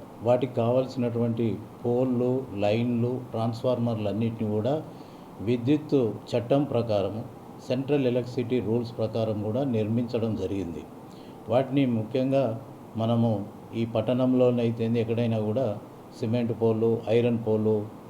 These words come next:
పెట్టి లైన్లు వేయడం జరుగుతుంది. అయితే లైన్ల మన రోడ్డు వెంబడి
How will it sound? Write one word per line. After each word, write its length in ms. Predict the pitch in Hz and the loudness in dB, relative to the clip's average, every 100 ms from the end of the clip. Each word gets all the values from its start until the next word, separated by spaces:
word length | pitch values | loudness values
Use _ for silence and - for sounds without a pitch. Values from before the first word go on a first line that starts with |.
| - 117 | -4 0
పెట్టి 460 | 117 127 135 117 117 98 | 2 2 2 2 -2 -2
లైన్లు 400 | 98 104 113 104 | 0 2 4 2
వేయడం 320 | 101 107 98 | 2 2 2
జరుగుతుంది. 560 | 98 101 107 110 127 180 - - - - 110 | 2 0 -2 -2 -2 -4 -10 -18 -18 -10 -2
అయితే 520 | 131 131 143 120 123 - - - - - | 0 4 4 4 0 -8 -16 -18 -18 -10
లైన్ల 760 | 92 98 113 139 143 143 135 113 | -2 2 4 4 6 6 4 4
మన 460 | 107 110 110 104 101 | 0 0 2 2 2
రోడ్డు 280 | 120 147 151 | 4 6 6
వెంబడి 520 | 123 120 127 127 | 6 6 4 4